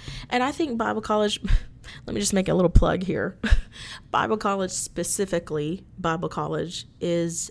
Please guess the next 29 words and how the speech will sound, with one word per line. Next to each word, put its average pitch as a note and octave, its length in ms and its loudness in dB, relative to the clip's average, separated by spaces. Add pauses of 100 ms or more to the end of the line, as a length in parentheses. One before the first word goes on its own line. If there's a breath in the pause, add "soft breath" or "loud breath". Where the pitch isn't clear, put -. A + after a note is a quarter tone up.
uh, E3 260 -8
a F3+ 80 -2
make E3+ 180 -4
or D#3 60 -4
break D#3+ 340 -6
opportunity. D3+ 840 -6 (480 loud breath)
Um, E3 540 -2 (300)
I F#3 160 0
was G#3 180 2
planning E3 400 -2
on D#3+ 160 -2
walking D3+ 360 -4
away D3+ 260 -2
from D3 240 -6
U D3 80 -6
P D#3 140 -6
C C#3 460 -6
after D3+ 280 -6
graduation. D3+ 1000 -4 (140)
I E3 180 -2
just, F3 320 -6 (580 loud breath)
<sighs> - 1080 0
not G3+ 260 2
only A3+ 540 0 (380)
was F3 340 0
I F3 140 2
bitter F3 560 0
about E3 560 -4 (400)
this, E3+ 340 -2